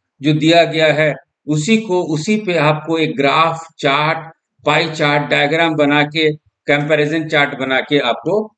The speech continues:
दे देना है। और इस तरह से आप करेंगे तो examiner को आप कभी मौका नहीं देंगे एक number भी काटने का। Means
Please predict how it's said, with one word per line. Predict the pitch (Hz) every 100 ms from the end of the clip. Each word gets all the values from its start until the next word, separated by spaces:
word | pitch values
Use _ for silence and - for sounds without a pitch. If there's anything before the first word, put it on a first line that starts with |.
| _
दे | 85 101
देना | - - -
है। | - _ _ _ _ _ -
और | 135 202
इस | 220
तरह | 208 208
से | 202
आप | 185 165 165 -
करेंगे | 151 175 180 202 240 - _ _ _ _ _ _ - - - - -
तो | 190 240 277 - - _ _ _ _ _ _ _ _ 151
examiner | 135 160 185 196 220 220
को | 208 208
आप | 220 165 - -
कभी | 175 226
मौका | 233 185 175 156
नहीं | 156
देंगे | 151 156 160 175 -
एक | 170 175 - _ _ _ _ 120
number | 143 139 147
भी | 139 - - -
काटने | 120 120 117
का। | 107 104
Means | 113 180 190